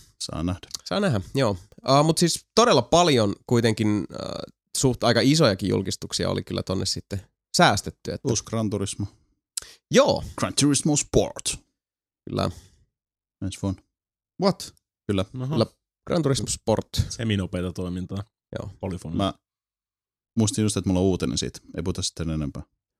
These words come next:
Speaker 2: Ok.
Speaker 1: Mut Gravitas kakkonen.
Speaker 4: Jei.
Speaker 2: Kyllä.
Speaker 1: Öö.
Speaker 4: Ja se, se al-, alkuperäinen Gravitas tulee P S neloselle kanssa.
Speaker 1: Jee.
Speaker 4: Jee.
Speaker 1: Bloodborne uusi lisäli.
Speaker 4: Jee.
Speaker 1: Lisäli.
Speaker 2: Lisäli.
Speaker 4: Lisäli.
Speaker 1: The Old Hunters, kohan se oli.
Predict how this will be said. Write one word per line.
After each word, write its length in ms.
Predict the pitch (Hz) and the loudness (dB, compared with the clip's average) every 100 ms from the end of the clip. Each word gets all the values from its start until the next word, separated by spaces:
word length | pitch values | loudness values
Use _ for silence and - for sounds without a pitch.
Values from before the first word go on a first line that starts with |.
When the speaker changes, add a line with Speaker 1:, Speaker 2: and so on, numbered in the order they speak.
| _ _ _ _ _ _ - | _ _ _ _ _ _ -4
Speaker 2:
Ok. 180 | 110 - | -2 0
Speaker 1:
Mut 420 | 98 - - - | -2 -4 -4 2
Gravitas 420 | 143 135 120 104 | 4 4 2 2
kakkonen. 420 | 110 104 107 98 - - - _ _ _ _ _ _ - | 0 0 2 0 0 -10 -20 _ _ _ _ _ _ -12
Speaker 4:
Jei. 300 | 131 135 131 | -6 -4 -4
Speaker 2:
Kyllä. 300 | 101 101 101 95 _ _ _ _ _ _ 87 | -4 0 0 -2 _ _ _ _ _ _ -2
Speaker 1:
Öö. 420 | 85 82 82 82 80 | 2 2 2 2 0
Speaker 4:
Ja 80 | - - | -2 -6
se, 80 | 90 | -6
se 160 | 92 - | -6 -8
al-, 320 | 87 92 90 | -10 -8 -8
alkuperäinen 400 | 95 90 85 87 - | -8 -8 -8 -10 -10
Gravitas 400 | 87 82 80 - | -10 -10 -10 -10
tulee 180 | 85 82 | -12 -12
P 20 | 80 80 | -12 -12
S 60 | |
neloselle 300 | 82 80 80 - | -12 -14 -16 -18
kanssa. 220 | 87 - | -18 -2
Speaker 1:
Jee. 600 | 92 104 98 95 92 87 92 - | 2 4 2 0 -2 -6 -10 -10
Speaker 4:
Jee. 440 | 123 123 120 113 | -6 -4 -4 0
Speaker 1:
Bloodborne 440 | 120 123 113 104 101 | 2 4 4 4 2
uusi 180 | 95 | 2
lisäli. 280 | 104 98 92 - _ 135 | 0 2 0 -2 _ -4
Speaker 4:
Jee. 300 | 147 139 135 | -2 0 2
Speaker 1:
Lisäli. 320 | 95 92 92 | 2 2 2
Speaker 2:
Lisäli. 340 | 117 104 98 - - | 2 0 -2 -6 -12
Speaker 4:
Lisäli. 360 | 92 90 87 - | -8 -8 -8 -2
Speaker 1:
The 120 | 98 92 73 | 2 2 2
Old 280 | 90 87 80 - | 2 2 0 -2
Hunters, 440 | 85 87 90 82 | -2 -2 -2 -4
kohan 240 | - 87 82 | -4 -6 -4
se 120 | 82 | -4
oli. 160 | 82 | -4